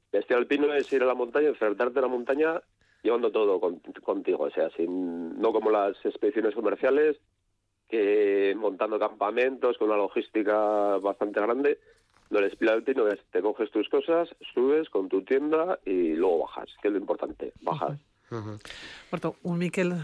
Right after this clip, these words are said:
Speaker 3: Zabalza que lo hemos conocido siempre con ese, con ese trío, yo creo, fantástico, ¿no? Con Juan Vallejo, con Alberto Uñurrategui y
Speaker 1: Sí,
Speaker 3: con Miquel
Speaker 1: sí.
Speaker 3: Zabalza, ¿no? Que les hemos seguido, pues, eh, todas las expediciones, han hecho expediciones maravillosas, fantásticas.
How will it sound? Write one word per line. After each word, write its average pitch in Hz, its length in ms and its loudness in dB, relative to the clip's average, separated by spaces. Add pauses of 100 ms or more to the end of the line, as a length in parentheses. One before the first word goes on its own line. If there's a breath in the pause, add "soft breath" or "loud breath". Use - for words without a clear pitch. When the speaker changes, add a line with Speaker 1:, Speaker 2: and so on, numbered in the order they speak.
Speaker 3:
Zabalza 170 480 0
que - 80 -6
lo 151 80 0
hemos 151 160 -2
conocido 156 460 0
siempre 160 400 0 (320 loud breath)
con 165 160 2
ese, 165 320 2
con 160 160 0
ese 175 160 0
trío, 165 300 2
yo 143 100 2
creo, 175 220 2
fantástico, 147 580 -2
¿no? 185 100 2
Con 156 140 0
Juan 160 180 0
Vallejo, 143 480 0
con 139 320 0
Alberto 131 380 -2
Uñurrategui 139 500 0
y 196 40 6
Speaker 1:
Sí, 180 40 4
Speaker 3:
con 147 140 2
Miquel 139 240 -2
Speaker 1:
sí. - 80 -12
Speaker 3:
Zabalza, 131 400 0
¿no? 160 120 -6 (320 loud breath)
Que - 60 -4
les 151 140 0
hemos 170 160 2
seguido, 165 400 2
pues, 147 200 -6
eh, 156 80 -2
todas 160 200 2
las 151 120 0
expediciones, 147 680 -2
han 143 100 0
hecho 156 140 -2
expediciones 151 520 -2
maravillosas, 135 600 0
fantásticas. 151 640 -2